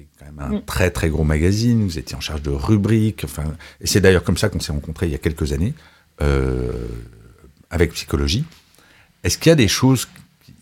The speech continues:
Speaker 1: est-ce que le rapport au temps est différent ? Est-ce que c'est plutôt, euh, le fait d'être indépendante maintenant ? C'est, c'est,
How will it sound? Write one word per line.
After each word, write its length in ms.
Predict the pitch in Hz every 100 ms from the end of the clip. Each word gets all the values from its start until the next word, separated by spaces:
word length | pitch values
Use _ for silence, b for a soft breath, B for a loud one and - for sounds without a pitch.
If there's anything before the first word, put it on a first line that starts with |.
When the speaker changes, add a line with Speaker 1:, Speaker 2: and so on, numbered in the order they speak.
| - 82 82
Speaker 1:
est-ce 160 | 90 -
que 60 |
le 60 | 104
rapport 220 | 104 104
au 60 | 101
temps 240 | - 123
est 40 | 98
différent ? 680 | 90 - 98 117 123 123 113
Est-ce 160 | 92
que 140 | - 92
c'est 320 | - - 92
plutôt, 680 | - - - 101 101 104
euh, 140 | 92 85
le 140 | 80
fait 180 | 80 92
d'être 240 | 82 82
indépendante 640 | 85 82 80 98 104 107 107
maintenant ? 360 | 101 101 117
C'est, 240 | 127 - 92
c'est, 140 | -